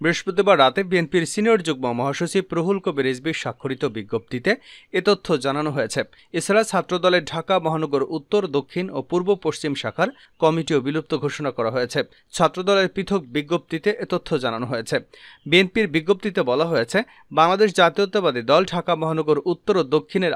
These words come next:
আহ্বায়ক কমিটি বিলুপ্ত করা হয়েছে। এছাড়া চট্টগ্রাম মহানগর ও বরিশাল মহানগর বিএনপির আহ্বায়ক কমিটিও বিলুপ্ত করা হয়েছে। পাশাপাশি সভাপতি সুলতান সালাউদ্দিন টুকু এবং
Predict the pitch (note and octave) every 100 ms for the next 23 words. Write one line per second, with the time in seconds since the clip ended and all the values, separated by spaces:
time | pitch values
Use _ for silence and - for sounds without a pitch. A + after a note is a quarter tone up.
0 | A2 A2 B2 A#2+ B2 C3+ F3 A#3+ - _
1 | E3+ E3 A3 A3 F#3 C3+ A2 A2+ A#2 C3
2 | C3 _ - B2+ C#3 C3+ D3 C#3 E3 D#3
3 | C3+ C#3+ D#3 E3+ F#3 D#3+ B2+ E3 - G3
4 | D#3+ C3 B2+ C3+ B2+ A2+ A#2 G#2+ A#2 A2
5 | A2+ B2 B2 A#2 A#2+ E3+ G#3+ - _ D3
6 | F#3 G3 F#3+ F#3 A#2+ G#2 A2+ A2+ C#3+ -
7 | _ - D#3+ E3 F#3 F#3+ A3 - E3 D#3
8 | D#3+ F3 - F3+ F3 G3 F#3+ E3+ C3+ A#2+
9 | B2 B2 C3+ - G3+ F#3+